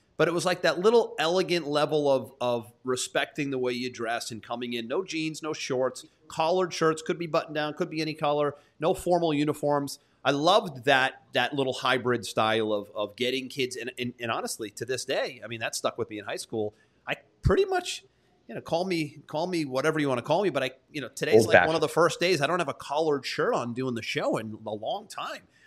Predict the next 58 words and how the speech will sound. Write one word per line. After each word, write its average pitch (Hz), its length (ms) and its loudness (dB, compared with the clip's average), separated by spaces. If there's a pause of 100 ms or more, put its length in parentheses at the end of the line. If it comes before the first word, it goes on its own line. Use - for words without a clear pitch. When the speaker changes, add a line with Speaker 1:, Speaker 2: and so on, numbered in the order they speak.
(120)
Speaker 1:
Although 131 240 2
this 156 240 -2
is, 135 120 -4
like, 127 200 0
a 113 80 -6
stylish 113 540 0
shirt. 123 280 0
It 113 80 -4
isn't 110 220 -4
a 107 40 -8
t-shirt 120 440 -4
that 104 100 -2
I 104 60 -2
grabbed 104 320 -4
out 107 100 -2
of 101 60 -10
my 101 120 -12
gym 131 280 -6
drawer, 98 320 -8 (380)
it's 110 120 -4
a 110 60 -2
nice 123 320 -4
designer 117 460 -4
t-shirt 127 520 -2 (260)
or, 104 140 -2
or, 107 300 -2 (160)
you 107 100 -10
know, 92 60 -14
just 107 200 -12 (520)
non-collar 107 520 -2
shirt. - 180 -4
But 160 100 2
I 214 60 4
Speaker 2:
Do 185 120 8
you 151 120 12
Speaker 1:
like, - 80 -8
Speaker 2:
feel 123 160 12
Speaker 1:
I, - 60 6 (100)
Speaker 2:
awkward 139 160 6
Speaker 1:
I 175 40 10 (160)
have 135 160 8
Speaker 2:
today? 185 140 -6
Speaker 1:
the, - 60 -14 (240)
no, 277 260 8
I 208 60 8
feel 208 200 4
fine, 190 300 -2
man. 104 180 -4
I 117 80 -4
mean, 117 200 -6
I'm, 117 120 -4
I'm, 113 320 -2
I'm, 110 120 0 (140)
<laughs> - 120 -4
I'm 139 140 2
past - 380 -2
that 120 180 0
stigma. 143 320 0